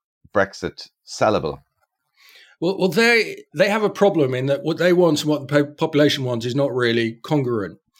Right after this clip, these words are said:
Speaker 2: So their big obsession of the Oxford public school boys is sovereignty, because sovereignty is them. You know, the power of Westminster is their personal class power. That's where they go. That's where their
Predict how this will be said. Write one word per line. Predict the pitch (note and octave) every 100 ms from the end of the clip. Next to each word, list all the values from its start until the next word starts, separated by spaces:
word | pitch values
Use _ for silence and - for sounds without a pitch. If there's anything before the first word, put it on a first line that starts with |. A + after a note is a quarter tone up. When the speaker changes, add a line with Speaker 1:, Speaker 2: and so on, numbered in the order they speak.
| - _
Speaker 2:
So | - - C#3
their | D#3+ G3+
big | F3 D#3
obsession | C#3+ - B2+ - A2+ G#2 G#2 - -
of | C3+ A2
the | A#2+
Oxford | A#2+ - G#2+ A2 _ _ _ _ -
public | A#2+ G#2+
school | - E3
boys | C#3 G#2 G2
is | G#2 G#2 -
sovereignty, | - G3 D#3+ C3 G2+ F#2 E2 -
because | A2+ B2+
sovereignty | - E3 D3 - A#2+
is | G#2 G2+
them. | C#3+ F#2 D2+ _ _ _ _ _ _ -
You | B2+
know, | A2
the | G#2
power | G#2+ D3+ C#3+
of | A#2+
Westminster | A#2+ - A2 G2+ A2+
is | A#2+ A2
their | A2 A#2+ A2+
personal | B2+ A#2+ G#2 A2+ G2+ F#2
class | - G#2 G2
power. | - C#3+ A#2+ D2+ _ _ -
That's | A2 A2 - -
where | G#2 G#2+ G2
they | G2 F#2+ F#2 -
go. | E3 G#2+
That's | F2+ D#2+ -
where | G2
their | F#2+ F#2+ F#2